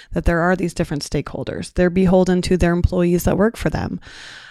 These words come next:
Richard Branson has a really famous line that says, "If you take care of your employees, they'll take care of your customers." And I think a lot of his success is due to the fact that he takes care of his employees. If you fly on Virgin Airlines,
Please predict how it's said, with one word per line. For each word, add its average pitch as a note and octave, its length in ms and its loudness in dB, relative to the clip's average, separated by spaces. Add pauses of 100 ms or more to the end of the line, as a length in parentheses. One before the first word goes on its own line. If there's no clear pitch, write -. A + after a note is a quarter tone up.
(300)
Richard A#3 300 2
Branson A#3+ 440 2
has G3+ 220 -2
a F3 60 0
really F#3 380 0
famous F#3 520 -2
line D#3+ 640 -4
that E3+ 260 -4
says, F#3 200 -4
"If F3 160 -6
you G3 100 -4
take G#3+ 220 0
care G3+ 200 0
of F#3 120 -2
your F#3 100 0
employees, E3+ 720 2
they'll D#3 160 0
take E3+ 200 0
care D#3 200 -4
of D3 80 -4
your C#3 100 -2
customers." - 720 -6 (580)
And F#3 460 2 (100)
I F#3+ 120 0
think G3+ 260 2
a - 80 0
lot F3+ 240 4
of G3 80 0
his F#3+ 160 -4
success - 560 0
is D#3+ 180 -6
due F#3 240 4
to F#3+ 140 -4
the G3 100 0
fact D#3 400 -4
that D3+ 300 -4
he F3 400 0 (320)
takes - 240 0
care F#3+ 180 2
of G3+ 80 2
his G3 160 0
employees. E3+ 800 2
If - 140 -4
you F3+ 80 0
fly F#3 340 -2
on F#3+ 160 -4
Virgin E3+ 460 -2
Airlines, D3+ 600 -4